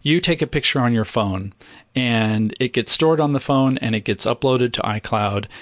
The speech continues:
and then it just magically appears on your Mac. That's the whole point of iCloud Photo Library, is so that you don't have to think about it. In fact, I almost wonder how many listeners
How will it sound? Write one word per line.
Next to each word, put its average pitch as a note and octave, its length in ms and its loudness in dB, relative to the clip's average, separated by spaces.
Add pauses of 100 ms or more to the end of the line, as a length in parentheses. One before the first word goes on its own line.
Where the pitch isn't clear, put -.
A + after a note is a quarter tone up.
(120)
and A#2+ 160 2
then A2+ 100 2
it A2 100 0
just - 360 -2 (200)
magically D#3+ 920 0 (160)
appears C3 600 0
on A2+ 240 -2
your G#2 160 0
Mac. G#2 340 -4
That's C3 480 -2
the C3+ 100 -2
whole D#3 360 2
point C#3 400 -2
of G#2 80 -6
iCloud A#2 480 -2
Photo A2+ 240 2
Library, A2 600 0 (300)
is B2 160 0
so B2 240 2
that A#2 240 0 (240)
you B2+ 160 -2
don't D#3 200 -2
have B2+ 260 -4
to A#2+ 100 0
think - 460 -4
about G#2 180 0
it. - 60 -2
In A#2+ 60 -2
fact, C3 220 -4 (220)
I C3 100 -2
almost G#3 380 0
wonder C3 380 0
how - 280 -2
many E3 240 2
listeners A2+ 760 0